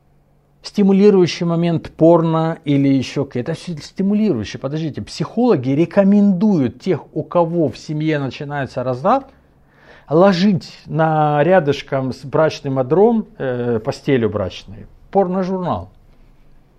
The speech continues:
Что если муж там не может, допустим, там в отношении с женой иметь какую-то активность,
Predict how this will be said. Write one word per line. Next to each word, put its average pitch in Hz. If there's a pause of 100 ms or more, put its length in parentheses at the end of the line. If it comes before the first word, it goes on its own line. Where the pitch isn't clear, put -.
(500)
Что -
если 156
муж 170
там 123
не 135
может, 123
допустим, 117
там 113
в 117
отношении 120
с -
женой 131
иметь 120
какую-то 123
активность, 226